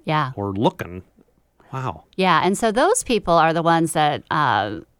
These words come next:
Speaker 1: you know, we're not really paying attention to as far as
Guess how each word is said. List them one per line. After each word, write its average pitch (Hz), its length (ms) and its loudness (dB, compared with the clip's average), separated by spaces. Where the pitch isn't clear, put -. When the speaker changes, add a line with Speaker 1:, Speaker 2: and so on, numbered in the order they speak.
Speaker 1:
you 180 140 0
know, 151 120 0
we're 160 80 2
not 175 180 4
really 160 240 0
paying 160 300 -2
attention 170 440 -4
to 185 360 -4
as 156 180 -4
far 156 260 2
as 147 360 -2